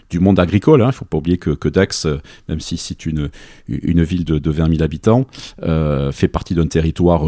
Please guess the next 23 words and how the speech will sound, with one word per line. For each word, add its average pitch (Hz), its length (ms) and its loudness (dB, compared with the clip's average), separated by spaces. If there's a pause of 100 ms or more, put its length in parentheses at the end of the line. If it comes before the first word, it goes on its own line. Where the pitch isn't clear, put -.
rural 92 320 4
malgré 80 320 0
tout, 101 260 0
hein, 71 60 -2
tout - 200 -12
autour, 92 380 -4 (420)
euh, 76 200 -4
avec, 80 400 2
avec 80 380 0
un 82 80 4
rugby 82 300 0
extrêmement, 92 640 -2
euh, 71 40 -4 (120)
implanté. 113 540 2 (540)
Euh, 101 360 6 (840)
mais 92 220 6
il 95 40 2
y 98 60 4
a 98 40 8
une 101 100 6
action 117 500 4
qui, 98 480 0
euh, 78 340 2